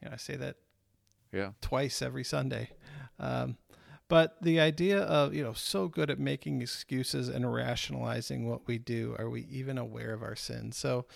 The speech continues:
Speaker 1: so the invitation to confession is, "I say this," you know. Uh,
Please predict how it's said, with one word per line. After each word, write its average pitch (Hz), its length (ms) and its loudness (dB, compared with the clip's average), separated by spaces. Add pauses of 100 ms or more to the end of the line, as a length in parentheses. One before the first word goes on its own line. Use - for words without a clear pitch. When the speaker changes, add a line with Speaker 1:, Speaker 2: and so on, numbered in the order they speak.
(380)
Speaker 1:
so - 180 0
the 131 140 0
invitation 147 540 2
to 135 60 -4
confession 131 600 -4
is, 123 260 -6
"I 120 220 -2
say 117 260 -2
this," - 460 -6 (240)
you - 100 -8
know. - 220 -8 (520)
Uh, - 120 -8